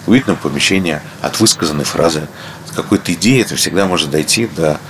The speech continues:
концепции, которая может быть реализована. Ресторан Краба Кутаба,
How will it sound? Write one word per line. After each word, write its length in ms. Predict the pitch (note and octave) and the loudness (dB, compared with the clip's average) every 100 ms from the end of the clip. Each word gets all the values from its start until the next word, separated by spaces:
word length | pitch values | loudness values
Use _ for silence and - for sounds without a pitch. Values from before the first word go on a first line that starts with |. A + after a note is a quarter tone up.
| - - | -14 -6
концепции, 500 | D2+ - G#2 - - | -4 0 0 0 -4
которая 340 | - D2 E2+ D#2+ | -2 0 2 2
может 280 | D2+ E2+ C#2 | 2 0 -2
быть 280 | D2 D2+ - - - | -2 -2 -6 -14 -4
реализована. 600 | E2 F2 E2 D2+ D2 D2 - - - - | 2 4 4 2 2 0 -4 -14 -12 -4
Ресторан 380 | D2 F#2+ G2 | -2 2 0
Краба 300 | - F#2 E2+ | 2 0 0
Кутаба, 440 | D#2+ - A#2 A2 | 0 2 4 2